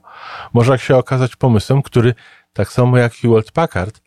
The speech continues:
my możemy zrobić lepiej, bo dołożymy do tego swoje doświadczenie. Może mamy pracowników, którzy to lepiej zrobią niż, yy, niż konkurencja.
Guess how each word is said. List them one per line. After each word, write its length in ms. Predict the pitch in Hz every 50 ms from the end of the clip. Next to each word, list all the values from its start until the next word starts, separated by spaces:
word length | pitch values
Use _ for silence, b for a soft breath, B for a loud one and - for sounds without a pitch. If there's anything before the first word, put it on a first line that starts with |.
| b b b b b b -
my 100 | 101 101
możemy 400 | 104 113 110 - 117 107 104 104
zrobić 400 | 98 107 117 104 113 123 - -
lepiej, 460 | 170 151 113 - - 78 67 65 71 80
bo 140 | 85 104 110
dołożymy 500 | 101 110 113 110 95 92 110 107 104 101
do 100 | 107 104
tego 240 | - 107 95 98
swoje 280 | 90 - - - 101 95
doświadczenie. 840 | 87 95 90 - - - 90 - - 90 80 76 76 82 101 139 - B B B B B B B B B
Może 240 | 101 95 87 101 98
mamy 420 | 95 98 95 101 101 98 104 - - _
pracowników, 720 | - 113 104 - - 117 107 127 160 175 - - 190 - -
którzy 360 | - - - 110 92 92 98
to 160 | - - 98
lepiej 440 | 95 95 87 - - 95 98 95 92
zrobią 640 | 90 87 92 95 92 82 85 92 95 98 107 120 - -
niż, 600 | 98 95 95 98 104 104 - - - - - - -
yy, 680 | 101 117 120 120 120 120 120 123 123 123 127 123 113 - -
niż 300 | 135 139 135 - - -
konkurencja. 840 | - - 156 147 - - 196 220 233 220 - - - - - - _